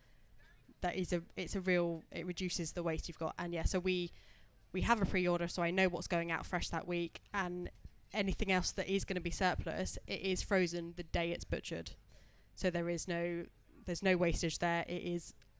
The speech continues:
as fresh as it can be. Um, it's not like, "Oh, I've put it in a fridge for a week and it doesn't sell, then I put it in the freezer."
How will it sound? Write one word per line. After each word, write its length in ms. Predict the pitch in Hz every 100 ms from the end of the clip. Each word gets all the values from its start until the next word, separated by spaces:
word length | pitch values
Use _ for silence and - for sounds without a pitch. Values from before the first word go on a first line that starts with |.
| - - - - - -
as 220 | 196 185
fresh 260 | - 175 185
as 100 | 165
it 120 | -
can 220 | 175 175
be. 360 | 170 175 175 - - - -
Um, 340 | 175 170 170 165
it's 200 | 170 -
not 160 | 175 175
like, 220 | 170 -
"Oh, 140 | 170
I've 160 | 170 -
put 100 | -
it 80 | 165
in 60 |
a 40 | 170
fridge 260 | - 170
for 100 | -
a 60 | 170
week 280 | 170 165 -
and 120 | 170
it 60 | 170
doesn't 200 | 170 170
sell, 220 | - 170
then 160 | 175 170
I 40 |
put 120 | 165
it 60 | 180
in 80 | 180
the 60 |
freezer." 420 | 175 175 170 175